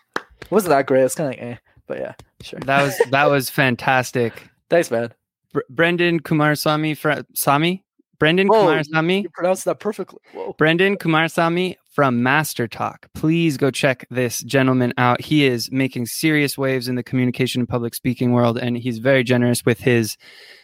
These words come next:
Speaker 2: with his knowledge and tips and just support on Clubhouse. So go find all his rooms. And Brendan, that was amazing. That was so fun to get to talk to you.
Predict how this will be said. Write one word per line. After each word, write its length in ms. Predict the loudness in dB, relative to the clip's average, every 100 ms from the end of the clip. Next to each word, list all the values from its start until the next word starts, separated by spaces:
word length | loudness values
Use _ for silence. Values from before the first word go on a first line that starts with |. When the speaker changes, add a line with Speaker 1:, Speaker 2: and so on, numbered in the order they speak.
| _ _
Speaker 2:
with 160 | -2 0
his 220 | 0 2
knowledge 560 | 2 4 4 2 -2 -2
and 320 | 0 0 -2
tips 420 | 0 0 0 -6
and 380 | -4 -2 -2 -4
just 200 | -6 -4
support 420 | -6 0 0 2
on 120 | -2 -6
Clubhouse. 520 | -2 0 2 0 0
So 80 | -4
go 120 | -6
find 360 | -2 0 2
all 120 | 0 0
his 240 | -4 -6
rooms. 480 | -2 0 2 0 -2
And 340 | -4 -4 -6 0
Brendan, 340 | 2 4 2
that 160 | 2 0
was 180 | 0
amazing. 520 | 0 0 0 0 -4 -4
That 100 | -6
was 120 | -2
so 120 | -2
fun 200 | 0 -2
to 60 | -2
get 140 | -6
to 80 | -6
talk 260 | -2 -2
to 120 | -2 -2
you. 240 | -2